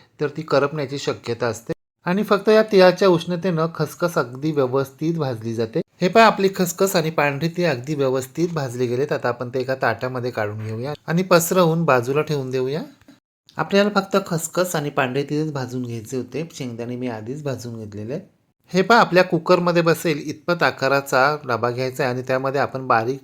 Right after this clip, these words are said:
चिरलेला जो गुळ आहे ना, तो घालायचा आहे. त्यामध्ये एक टीस्पून साजूक तूप सुद्धा घालायचं आहे. आता कुकरमध्ये एक ग्लास पाणी घालायचं आहे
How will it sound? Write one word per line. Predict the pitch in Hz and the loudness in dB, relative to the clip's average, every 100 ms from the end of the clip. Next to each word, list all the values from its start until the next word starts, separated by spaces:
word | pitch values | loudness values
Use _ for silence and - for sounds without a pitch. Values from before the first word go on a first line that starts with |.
| - | -8
चिरलेला | 127 120 120 | -4 -2 -2
जो | 120 131 | -2 -4
गुळ | 120 123 | 0 2
आहे | 135 | 2
ना, | 127 117 | 0 -4
तो | 117 | -4
घालायचा | 113 110 104 104 156 | -4 -4 -6 -6 -8
आहे. | - - _ - | -8 -18 _ -2
त्यामध्ये | 180 185 175 - | 0 2 0 -2
एक | 175 170 - | -4 -6 -4
टीस्पून | 147 - 151 156 | -4 -4 -8 -2
साजूक | 151 120 117 131 - | 0 0 -2 -8 -10
तूप | 143 - | -10 -10
सुद्धा | 135 131 | -4 -4
घालायचं | 127 117 117 - | -2 -4 -6 -4
आहे. | 180 277 - - _ - | -6 -6 -20 -20 _ -2
आता | 175 208 | 2 4
कुकरमध्ये | 214 202 208 208 202 185 | 2 4 4 6 4 4
एक | 165 | 4
ग्लास | 165 175 | 0 0
पाणी | 170 131 131 | 0 0 0
घालायचं | 139 139 143 156 | -2 -2 -4 -4
आहे | 247 | -6